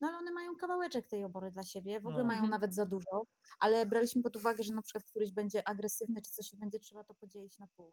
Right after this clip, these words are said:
Speaker 1: nie? Także tak
Speaker 3: Mhm.
Speaker 1: trochę na wyrost. No i teraz <clears throat> przenieśliśmy też tam kury, nie? E, i chcemy po prostu, e, tych kur mieć w pytę dużo, słuchajcie, bo są
Speaker 3: <laughs>
Speaker 1: tak świetne. E, i Zuza,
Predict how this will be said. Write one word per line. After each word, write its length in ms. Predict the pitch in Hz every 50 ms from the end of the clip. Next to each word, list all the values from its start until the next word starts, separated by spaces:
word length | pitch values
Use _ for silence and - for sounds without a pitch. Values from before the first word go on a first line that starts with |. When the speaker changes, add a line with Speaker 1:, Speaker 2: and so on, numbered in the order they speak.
| 175
Speaker 1:
nie? 60 | 180 196 214
Także 200 | _ 214 196 220
tak 100 | 202 214
Speaker 3:
Mhm. 160 | 220 220 247 240
Speaker 1:
trochę 160 | _ - 214
na 120 | 208 208
wyrost. 240 | 185 185 185 247 - _ _ _ _ _ _ - - - - _ -
No 80 | 277 311
i 80 | 339
teraz 380 | 320 262 254 294 285 - - _ -
<clears throat> 220 | 262 269 254 240 -
przenieśliśmy 560 | - 262 247 247 240 254 277 269 277 262 254
też 180 | 254 254 -
tam 200 | - 262 254 254
kury, 320 | - - 208 185 180 165 165
nie? 300 | 175 196 226 277 302 320 - - - - - - - - _ - 226
E, 340 | 233 226 226 226 220 220 - -
i 260 | - 269 277 277 285 277
chcemy 320 | - - - 277 277 294
po 120 | 285 269
prostu, 440 | - 262 277 277 - - 285 277 - - _ - -
e, 640 | 247 247 240 240 240 240 240 240 240 247 247 240
tych 200 | 240 - 262 262
kur 260 | - - 277 277 277
mieć 420 | 269 262 254 254 262 - - - - _ _ _ _ _ _ _ _ -
w 300 | - - - - - _
pytę 240 | - 302 285 - 254
dużo, 380 | 214 233 226 190 175 175 185 185 - - -
słuchajcie, 520 | - - 190 220 208 208 - - 220 226
bo 200 | 202 190 233 240
są 240 | 233 - - 262 262 254
Speaker 3:
<laughs> 120 | - -
Speaker 1:
tak 100 | 320 320 - - - -
świetne. 520 | - - 262 254 262 202 185 196 240 285 285 - - -
E, 160 | 226 233 226 226
i 140 | - 254 233
Zuza, 220 | 269 262 247 247